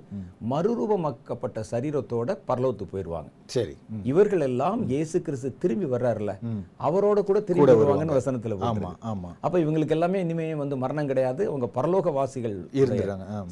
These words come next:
Speaker 2: ஸ்தானத்தை
Speaker 1: ஆமா.
Speaker 2: அடைஞ்சிடுறாங்க.
Speaker 1: ம்.
Speaker 2: அப்ப இவர்கள் இந்த பூமியில வருவாங்க.
Speaker 1: ம்.
Speaker 2: இவர்கள் இயேசுவோடு கூட ஆளுமை
Speaker 1: ஆளுகை
Speaker 2: செய்வாங்க.
Speaker 1: செய்வாங்க.
Speaker 2: ஆனா
Speaker 1: ஆமா.
Speaker 2: ஆளப்படுகிற ஜனங்கள் இருக்கிறாங்க பாருங்க.
Speaker 1: ஆ, ஆமா, ஆமா.
Speaker 2: அவங்க full and full
Speaker 1: கீழே தான்
Speaker 2: மாம்சத்துக்குரியவங்க
Speaker 1: இருக்காங்க.
Speaker 2: தான்.
Speaker 1: மாம்சத்துக்குரியவங்க தான்.
Speaker 2: இவங்க தான்.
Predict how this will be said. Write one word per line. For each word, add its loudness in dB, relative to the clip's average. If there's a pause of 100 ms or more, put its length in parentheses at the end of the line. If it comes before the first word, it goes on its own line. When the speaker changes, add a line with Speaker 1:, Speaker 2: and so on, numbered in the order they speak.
Speaker 2:
ஸ்தானத்தை 0
Speaker 1:
ஆமா. -4
Speaker 2:
அடைஞ்சிடுறாங்க. -2
Speaker 1:
ம். -8 (400)
Speaker 2:
அப்ப -2
இவர்கள் 0
இந்த 0
பூமியில 0
வருவாங்க. -2
Speaker 1:
ம். -6 (280)
Speaker 2:
இவர்கள் 2
இயேசுவோடு 2
கூட -4
ஆளுமை 0
Speaker 1:
ஆளுகை 6
Speaker 2:
செய்வாங்க. 2
Speaker 1:
செய்வாங்க. -4
Speaker 2:
ஆனா -2
Speaker 1:
ஆமா. 0
Speaker 2:
ஆளப்படுகிற 4
ஜனங்கள் 2
இருக்கிறாங்க 0
பாருங்க. -2
Speaker 1:
ஆ, -6
ஆமா, -6
ஆமா. -10
Speaker 2:
அவங்க 2
full 2
and 0
full 4
Speaker 1:
கீழே 6
தான் 8
Speaker 2:
மாம்சத்துக்குரியவங்க 0
Speaker 1:
இருக்காங்க. 0
Speaker 2:
தான். -2
Speaker 1:
மாம்சத்துக்குரியவங்க -4
தான். -10
Speaker 2:
இவங்க 6
தான். 0